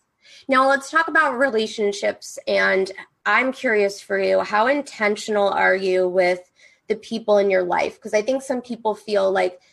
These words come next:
they don't have control over how negative their mom is or how frustrated their best friend is. Or, and I, I think a lot of people feel like they're victims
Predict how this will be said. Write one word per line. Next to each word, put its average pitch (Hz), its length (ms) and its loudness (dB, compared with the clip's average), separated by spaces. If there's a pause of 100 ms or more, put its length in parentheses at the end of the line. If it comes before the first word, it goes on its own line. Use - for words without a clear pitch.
(160)
they 214 120 2
don't 226 160 2
have 247 260 0
control 214 460 0
over 196 220 2
how 190 160 -2
negative 185 580 0
their 185 160 2
mom 185 340 0
is 175 260 -2
or 180 120 -2
how 180 180 -2
frustrated 190 680 -4
their 185 260 0 (280)
best 208 280 0
friend 196 340 0
is. 185 360 2
Or, 185 240 0 (280)
and 208 360 2
I, 208 240 4
I 208 80 2
think 220 180 0
a 208 60 4
lot 202 180 4
of 196 100 0
people 202 280 -6
feel 196 360 2
like 180 320 2
they're 190 180 2
victims 190 540 -2